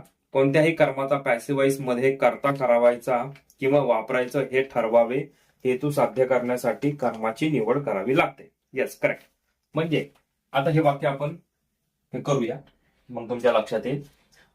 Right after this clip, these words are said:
Race did not make me an Indian. आता यातनं तुम्हाला काय करायचंय की पहिल्यांदा कर्म लिहायचा असतो.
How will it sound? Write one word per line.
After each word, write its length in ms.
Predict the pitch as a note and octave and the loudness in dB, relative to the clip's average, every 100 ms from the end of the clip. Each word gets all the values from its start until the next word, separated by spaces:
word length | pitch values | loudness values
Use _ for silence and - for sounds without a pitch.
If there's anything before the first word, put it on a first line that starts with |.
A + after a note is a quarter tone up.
| - | -8
Race 440 | C3+ E3 E3+ B2+ | 0 2 2 0
did 200 | C3+ C#3 | 0 2
not 160 | D#3 D#3 C3+ | 2 0 -2
make 360 | B2+ C3+ C#3+ | -2 0 0
me 160 | C#3 C3+ | 2 2
an 100 | D3 E3 _ | 0 -4 _
Indian. 340 | C3+ B2+ A2 G2+ _ _ _ _ _ - | 0 2 -2 -4 _ _ _ _ _ -2
आता 400 | C3+ C#3+ - D3+ - _ _ _ _ _ _ _ _ _ _ _ _ _ _ _ _ _ _ _ _ - | 0 2 -2 -4 -14 _ _ _ _ _ _ _ _ _ _ _ _ _ _ _ _ _ _ _ _ -2
यातनं 280 | B2+ D3+ D3+ | 0 0 -2
तुम्हाला 280 | D#3 D#3+ | 2 2
काय 220 | D3+ D3+ D3+ | 2 0 0
करायचंय 360 | C#3+ B2+ B2 | -4 -4 -6
की 140 | A#2 C3+ | -12 -4
पहिल्यांदा 560 | B2+ B2 C3 C3+ D3+ F3 _ _ _ _ _ _ _ _ _ _ | -2 -2 -2 -2 -2 -6 _ _ _ _ _ _ _ _ _ _
कर्म 260 | F3+ F#3 F3+ | 2 2 2
लिहायचा 360 | D3+ B2+ B2+ A2+ | 0 -2 0 -2
असतो. 380 | A2 G#2+ G2 | -4 -12 -12